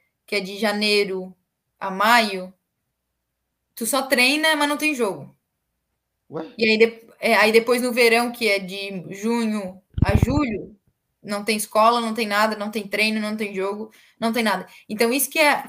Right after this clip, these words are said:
Speaker 1: eu gostei muito do meu primeiro, meu primeiro semestre aqui, porque foi no, no,
Speaker 2: Que já
Speaker 1: no
Speaker 2: chegou no jogo, né?
Speaker 1: Já chegou no jogo. Aí no segundo que foi mais, assim, meu Deus, voltei, mas não é a mesma coisa, porque não tem jogo, nada. Só que aí eu também comecei a entender que era de,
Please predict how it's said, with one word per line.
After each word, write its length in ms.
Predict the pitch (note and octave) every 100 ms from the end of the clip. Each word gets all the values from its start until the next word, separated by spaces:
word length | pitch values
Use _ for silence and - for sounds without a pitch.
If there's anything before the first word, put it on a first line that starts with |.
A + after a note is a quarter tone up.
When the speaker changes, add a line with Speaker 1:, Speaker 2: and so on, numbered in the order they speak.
| -
Speaker 1:
eu 160 | A#3
gostei 240 | A#3+ C4 C4
muito 280 | A#3+ C#4+ C4+
do 60 |
meu 160 | B3+ A#3+
primeiro, 440 | A#3 A#3 A3+ G#3+
meu 200 | G3 A3
primeiro 260 | G#3+ A3 G#3+
semestre 360 | G#3+ G3+ G#3+ G3+
aqui, 420 | G#3+ G#3+ D#4 - _ _ _
porque 240 | G#3 G3
foi 240 | G3 G#3+ G#3
no, 440 | G#3 G3+ F#3+ -
no, 360 | G#3 G3+ G3+ G3+
Speaker 2:
Que 120 | -
já 80 | D3
Speaker 1:
no 40 | D3+
Speaker 2:
chegou 220 | - D3
no 100 | D3+
jogo, 380 | A#2+ D#3 - A#2+
né? 120 | - A3
Speaker 1:
Já 100 | A3
chegou 240 | G#3+ A3
no 100 | B3+
jogo. 400 | A#3 A3+ B3+ D#4 _ _ _ -
Aí 160 | G#3 A3+
no 160 | C#4
segundo 580 | D4 D4+ A3+ C#4 E4 E4+
que 140 | -
foi 160 | - D#4
mais, 580 | D4 C#4 C4+ C#4 C#4 B3+
assim, 200 | A#3+ A#3+
meu 160 | G#3 G#3
Deus, 380 | G#3 E3 - -
voltei, 640 | G3 G#3+ G#3+ A#3+ C4 C#4
mas 220 | A#3+ G#3+
não 80 | G#3+
é 40 | G3
a 40 |
mesma 220 | G3+ G3
coisa, 320 | G3 A3+ A#3
porque 120 | G#3 G3
não 140 | F#3+
tem 180 | F#3+ F#3+
jogo, 360 | G3+ G#3+ G#3
nada. 420 | G3+ G3+ G#3+ G#3 - _ _ _
Só 160 | - A3+
que 120 | A#3
aí 80 | C4
eu 80 |
também 200 | D4 C#4
comecei 280 | C#4+ B3+ C4+
a 20 |
entender 400 | A#3+ A3+ A3 B3+
que 100 | A#3
era 160 | A3 G#3+
de, 380 | G#3+ B3 B3